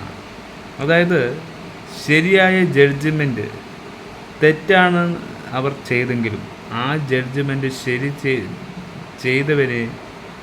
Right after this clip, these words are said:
കുറ്റം പറയുന്ന ഒരു കുറ്റാരോപണം നടത്തിയ പോലെയുള്ള ഒരു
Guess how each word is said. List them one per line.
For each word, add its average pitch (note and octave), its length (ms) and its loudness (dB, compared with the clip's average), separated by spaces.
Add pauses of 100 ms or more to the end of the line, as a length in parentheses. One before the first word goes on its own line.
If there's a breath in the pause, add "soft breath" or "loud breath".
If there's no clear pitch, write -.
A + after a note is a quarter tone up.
(220)
കുറ്റം F#3 380 2 (100)
പറയുന്ന C3+ 420 2 (720)
ഒരു A2+ 160 -2 (640)
കുറ്റാരോപണം E3+ 960 4 (320)
നടത്തിയ A2+ 380 -2 (100)
പോലെയുള്ള G#2 440 -2 (1400)
ഒരു D3 180 4